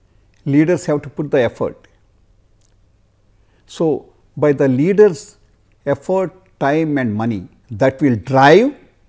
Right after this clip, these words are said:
the whole organization, involving people. They have to involve all the people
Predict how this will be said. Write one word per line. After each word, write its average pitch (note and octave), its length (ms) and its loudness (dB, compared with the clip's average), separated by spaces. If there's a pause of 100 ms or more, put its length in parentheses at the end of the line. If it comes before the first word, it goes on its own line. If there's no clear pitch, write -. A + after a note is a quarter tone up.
(560)
the C3 80 -6
whole B3+ 480 8
organization, A#2 800 0 (1300)
involving F#3 680 6 (1000)
people. B2+ 340 -4 (420)
They C#3 80 -4
have C#3+ 120 -2
to C#3 80 -4
involve D3+ 400 2
all E3 240 -4
the A3 100 2
people - 340 -12